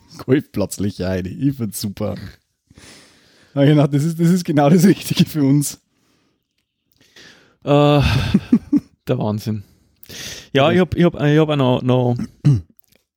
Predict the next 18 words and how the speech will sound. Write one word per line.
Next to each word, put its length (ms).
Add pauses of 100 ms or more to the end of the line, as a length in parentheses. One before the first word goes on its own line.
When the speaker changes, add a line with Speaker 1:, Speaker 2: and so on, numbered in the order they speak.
(120)
Speaker 2:
ein, 400
ein, 440
äh, 320
ernsthafteres 600
Thema. 300 (560)
Und 120
zwar, 440
ähm, 560 (720)
fällt 260
es 140
in 140
die 100
Rubrik, 560 (480)
ähm, 480 (320)
The 140
Future 540
is 200
Now. 560